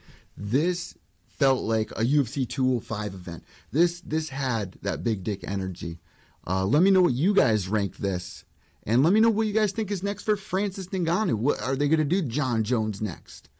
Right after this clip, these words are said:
Or do you guys even wanna see that? What's next for Francis Ngannou? Is he gonna go box Fury? Um, there,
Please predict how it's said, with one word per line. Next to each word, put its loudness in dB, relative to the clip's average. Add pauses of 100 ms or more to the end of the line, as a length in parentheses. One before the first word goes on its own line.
(360)
Or 2 (1200)
do 0
you 4
guys 2
even -2
wanna 0
see 2
that? -2 (800)
What's -2
next -2
for 2
Francis -2
Ngannou? 2
Is 0
he -2
gonna 0
go 0
box -10
Fury? -4 (440)
Um, -4 (240)
there, -12